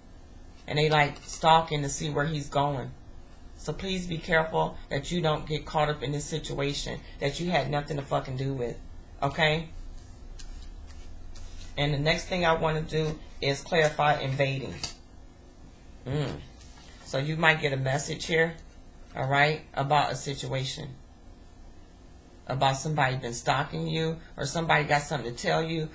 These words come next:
or somebody might come and tell you, yeah, that somebody is stalking you, or somebody's, uh, you know, yeah.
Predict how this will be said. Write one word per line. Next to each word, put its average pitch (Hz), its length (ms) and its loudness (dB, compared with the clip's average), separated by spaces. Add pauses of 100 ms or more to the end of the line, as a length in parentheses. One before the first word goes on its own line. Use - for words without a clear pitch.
(160)
or 143 100 0
somebody 151 460 4
might 147 320 2 (200)
come 160 180 0
and 147 120 -2
tell 170 320 4
you, 143 120 -2
yeah, 143 240 0
that 131 120 -2
somebody 143 440 2
is 143 100 -4
stalking 139 420 -2
you, 95 200 -6 (340)
or - 80 -4
somebody's, 147 580 0 (400)
uh, 98 60 -4
you 139 140 0
know, 135 320 0
yeah. 151 400 0